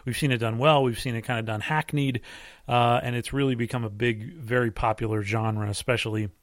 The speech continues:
these days. Those kind of, those shows are, are very hot, those investigative murder mystery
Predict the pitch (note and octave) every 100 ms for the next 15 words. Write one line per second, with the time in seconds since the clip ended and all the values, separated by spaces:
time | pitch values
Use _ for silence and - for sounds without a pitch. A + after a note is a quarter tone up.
0 | - F#3 G3 D3+ E3 D#3 B2+ C3+ B2 C3+
1 | A#2+ B2+ C3 - D3 B2 A2+ A2 - A2
2 | A2+ A2 G#2 G#2 - A2 G#2+ G#2+ C3 -
3 | A#2+ A#2 A2 G#2 - - - - D3 D3+
4 | C3 A#2+ - A#2 A2+